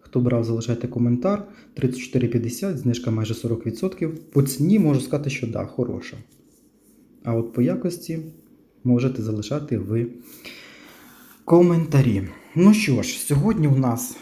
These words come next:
на календарі вже четвер, четверте травня.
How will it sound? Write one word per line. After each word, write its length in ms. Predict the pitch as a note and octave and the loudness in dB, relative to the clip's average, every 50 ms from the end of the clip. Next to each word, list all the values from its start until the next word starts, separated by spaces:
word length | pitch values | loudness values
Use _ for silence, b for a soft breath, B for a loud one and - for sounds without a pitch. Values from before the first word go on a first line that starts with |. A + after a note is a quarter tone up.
| - - | -6 -4
на 100 | B2 B2 | -4 -2
календарі 500 | - B2+ A#2+ B2 B2 A2 B2 A2+ A#2 G#2 | -2 -2 -2 0 0 0 -2 -2 -2 -4
вже 200 | G2+ G#2+ G#2 G#2 | -6 -6 -8 -8
четвер, 540 | - - D#3+ D#3 D3+ D#3+ F#3+ G#3 G#3 G3+ - - - B B B B B B B _ _ _ _ _ _ _ - - - - | -6 -8 -8 -6 -6 -4 -2 -2 -2 -4 -6 -12 -18 B B B B B B B _ _ _ _ _ _ _ -20 -20 -16 -8
четверте 520 | - C#3+ D3 D3 C#3+ C#3 C3 - - - | -4 -4 -2 0 2 2 2 2 0 -4
травня. 640 | - - B2+ A2 A2 G#2 G2+ A2+ A#2+ D#3 - E3 | -6 -4 -2 -2 -2 -4 -2 -2 -2 -2 -2 -4